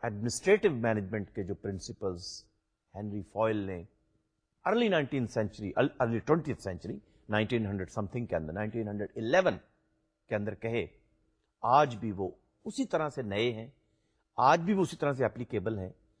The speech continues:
ہاں، البتہ اس کے اندر refinement ہو سکتی ہے، آپ کنٹینجنسی تھیوری اس میں ایڈ کر سکتے ہیں، آپ اپنی تھیوری اس میں ایڈ کر سکتے ہیں، situation ہی ہے نا۔ چھوٹے شہر میں رہتے ہوئے،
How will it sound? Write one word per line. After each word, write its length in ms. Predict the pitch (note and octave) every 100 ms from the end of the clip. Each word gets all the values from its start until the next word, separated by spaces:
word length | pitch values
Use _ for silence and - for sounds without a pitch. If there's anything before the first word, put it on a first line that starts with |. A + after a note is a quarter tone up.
| _ -
ہاں، 120 | D4+ D#4+
البتہ 460 | A#2+ - - G3+ - - -
اس 140 | A#2
کے 100 | -
اندر 200 | F3+ F#3+
refinement 480 | D#3 - F2+ A2 B3+
ہو 80 | F#3+
سکتی 400 | F#2 - E2+ F2
ہے، 80 | C#4 - _ _ _ _
آپ 220 | - C#3+
کنٹینجنسی 500 | - C3 C3 B2 A#2+
تھیوری 300 | D#3+ - F#3+
اس 120 | C#4 G3
میں 100 | C#3
ایڈ 200 | A2+ A#2+
کر 100 | G#2
سکتے 340 | - - D#2+
ہیں، 160 | F#2+ A#3 _ _ -
آپ 140 | A3
اپنی 240 | A3 C#4+ F#4+
تھیوری 260 | E4+ E4
اس 140 | D4 F#3+
میں 140 | G3
ایڈ 200 | D3+ B2
کر 100 | A2
سکتے 300 | - G#2 -
ہیں، 80 | D#2 - _
situation 460 | - D#3+ G#3+ D#4+ E4
ہی 120 | A3
ہے 60 |
نا۔ 120 | C3 E2+ - _ _ _ _ _ _ _ _ _ _ _ _ _
چھوٹے 160 | A#2+ C#3+
شہر 240 | E3+ E3+
میں 100 | F3
رہتے 260 | E3 E3 F3
ہوئے، 320 | D#3+ E3 C#3